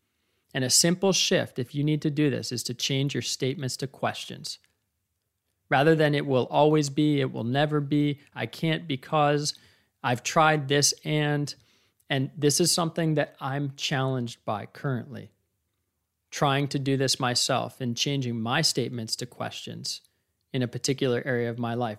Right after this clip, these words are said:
But I've, I've had an even harder time because I'm the guy that helps others do this for themselves.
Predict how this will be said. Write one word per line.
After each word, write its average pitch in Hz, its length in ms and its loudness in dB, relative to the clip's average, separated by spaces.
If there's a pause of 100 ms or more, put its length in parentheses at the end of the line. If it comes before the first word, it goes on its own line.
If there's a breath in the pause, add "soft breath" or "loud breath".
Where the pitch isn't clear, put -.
But 139 100 -2
I've, 127 240 -2 (420 soft breath)
I've 135 200 0
had 147 260 2
an 139 80 0
even 127 200 -2
harder 175 420 4
time 123 320 -4
because 127 480 -6 (440 soft breath)
I'm 165 260 2
the 156 100 0
guy 113 400 -4 (160)
that 123 140 0
helps 120 280 -2 (100)
others 143 520 0
do 143 180 0
this 127 160 0
for 135 200 -4
themselves. 117 840 -4